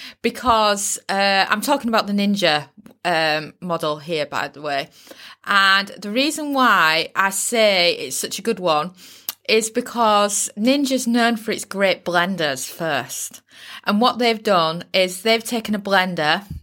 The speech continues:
and they've added a saute, they've added a hot option, hence the hot and cold blender. And now not only is it just a cold blender now that does your smoothies, it's also hot, so you can do soups,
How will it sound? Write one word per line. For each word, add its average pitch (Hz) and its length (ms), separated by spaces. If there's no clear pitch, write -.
and 208 140
they've 196 180
added 220 300
a 220 60
saute, 180 760
they've 185 180
added 214 300
a 226 80
hot 226 420
option, 170 600
hence 185 320
the 180 80
hot - 280
and 175 80
cold 170 320
blender. 156 520
And 202 420
now 208 380
not 226 260
only 220 360
is 214 100
it - 160
just 208 240
a 196 40
cold 202 420
blender 214 420
now 160 380
that - 180
does 185 200
your 175 80
smoothies, 185 760
it's - 240
also 202 300
hot, - 560
so - 120
you 175 60
can 185 140
do 175 120
soups, - 640